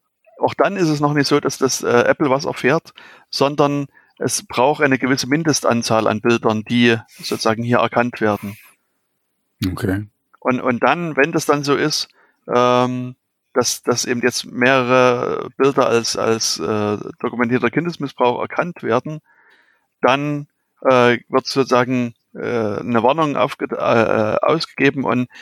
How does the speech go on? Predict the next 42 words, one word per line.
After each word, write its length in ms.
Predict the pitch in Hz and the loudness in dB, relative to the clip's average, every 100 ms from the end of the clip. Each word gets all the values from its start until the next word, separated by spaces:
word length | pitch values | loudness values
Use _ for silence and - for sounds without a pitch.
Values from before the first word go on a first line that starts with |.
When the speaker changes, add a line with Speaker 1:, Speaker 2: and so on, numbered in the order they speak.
| - - | -20 -8
Speaker 1:
wenn 140 | 123 123 | -4 -2
ich 80 | |
das 140 | - 139 | -2 -2
richtig 360 | 147 - - | -2 0 -2
in 120 | 135 127 | 0 2
Erinnerung 360 | 127 139 131 | 4 4 2
habe, 160 | 131 - | 0 0
setzt 300 | 135 - - | -2 -2 -6
sich 120 | 143 | 0
dann 160 | 127 123 | 0 2
eine, 140 | 117 - | 0 0
eine 180 | 117 113 | -2 0
Person 380 | 120 - 139 | 0 2 2
nochmal 260 | 143 123 110 | 2 0 2
hin 220 | 135 170 _ _ _ - | 0 -2 _ _ _ -8
und 120 | 120 | -4
guckt 260 | - 156 - | -2 -2 -4
sich 140 | 143 | -2
diese 180 | 135 123 | 0 0
fraglichen 680 | 123 131 135 127 127 120 - - | 0 0 0 0 0 -2 -6 -2
Bilder 280 | 131 127 92 | 2 2 2
an. 220 | 123 175 - _ _ _ _ _ | 0 -2 -10 _ _ _ _ _
Und 240 | - 127 123 | -2 2 4
wenn 120 | 123 | 4
das 180 | 127 - | 2 0
wirklich 280 | 143 151 - | 0 0 2
dann 400 | 131 127 127 - | 0 0 -4 -4
der 100 | 113 | -2
Fall 240 | - 139 | 0 2
ist, 300 | 139 135 - - _ _ - | 2 0 -2 -8 _ _ -2
wird 160 | 123 131 | 2 2
es 140 | - | 2
an 180 | 117 123 | 2 4
so 180 | 127 120 | 4 6
ein, 460 | 117 117 113 110 | 4 2 0 0
äh, 480 | 110 - 107 - 110 | 2 2 2 2 -2
Zentrum 400 | - 160 165 165 | 0 0 0 -2
gemeldet. 460 | 147 131 139 151 - | 0 2 4 2 -2
Also 160 | 117 | -2
es 100 | 117 | -2
gibt, 320 | - - - - | -4 -8 -8 0
äh, 280 | 120 110 | 4 4